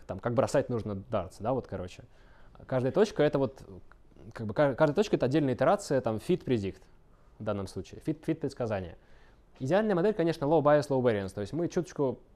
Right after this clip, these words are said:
попортили данные, что-то поменялось, и все равно предсказываем себе что-то хорошее. При этом low bias, то есть мы предсказываем что-то адекватное, то, что отражает реальный мир, то есть, ну, все хорошо. Мы неплохо обобщаемся, на валидации скор хороший, все отлично. High bias, то есть мы пред-, мы как бы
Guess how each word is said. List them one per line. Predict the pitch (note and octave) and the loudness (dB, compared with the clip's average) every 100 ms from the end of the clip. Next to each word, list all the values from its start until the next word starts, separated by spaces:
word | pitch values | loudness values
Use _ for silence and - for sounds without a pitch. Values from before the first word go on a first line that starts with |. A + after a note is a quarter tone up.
| - | -6
попортили | C3 D3 C3+ | -2 -2 0
данные, | C3+ F#3 A3 F3 | -2 0 0 0
что-то | D3+ - | -2 -4
поменялось, | C3+ C3+ F#3+ G#3+ - - - - | -4 -2 -2 -2 -4 -18 -20 -10
и | C#3 | -4
все | F3 | 0
равно | F3+ | 0
предсказываем | C#3+ D#3+ D3 | 2 2 2
себе | C3+ | 0
что-то | C3 C3 | -2 -2
хорошее. | - A2 F2+ - F2 | 0 0 0 -6 -10
При | B2 | -6
этом | B2+ A#2+ | -4 0
low | C3 | 2
bias, | B2+ F3 G#3+ - - - - - | 4 4 2 0 -8 -20 -20 -12
то | A2+ | -8
есть | A2 | -6
мы | A#2+ C#3+ | -2 -2
предсказываем | C#3+ B2 - A2+ B2+ | -2 -2 0 0 0
что-то | B2+ B2+ | -2 -2
адекватное, | A#2 C#3 E3 C3 | -2 0 0 0
то, | A#2+ | -4
что | B2+ | -4
отражает | A#2+ A#2 A#2+ A2+ | -4 -2 -2 -2
реальный | A2+ A#2 | -2 -2
мир, | B2+ F3 | -2 -2
то | - | -2
есть, | G2 | -6
ну, | A#2+ | -4
все | - | -4
хорошо. | - A#2+ F#2+ F#2+ - - _ _ - - - | -2 -4 -4 -10 -16 -20 _ _ -20 -20 -14
Мы | A#2+ B2 A#2+ A2+ | -6 -2 0 0
неплохо | A2+ B2 B2 | -2 -2 0
обобщаемся, | A#2 A#2 G#3 A#3+ G#3 - C#3+ B2 A2 - | 0 0 0 0 -2 -2 -2 -2 -4 -6
на | A#2 | -2
валидации | A#2 D#3+ - | 2 0 0
скор | B2 C#3 | -2 -2
хороший, | - C3 F#3+ - | 0 0 0 -4
все | A2 B2 | -4 -4
отлично. | A2+ G2 - F#2 - - - - - - | -2 -6 -6 -14 -16 -20 -20 -20 -16 -4
High | F#3 G3 | 0 4
bias, | F#3+ F3 D3+ | 4 4 2
то | C3+ | 0
есть | B2 | 0
мы | D#3 | 0
пред-, | C3+ C3 - | 0 -4 0
мы | E3 | 0
как | D3+ C3+ | 2 2
бы | B2+ A#2+ | 2 2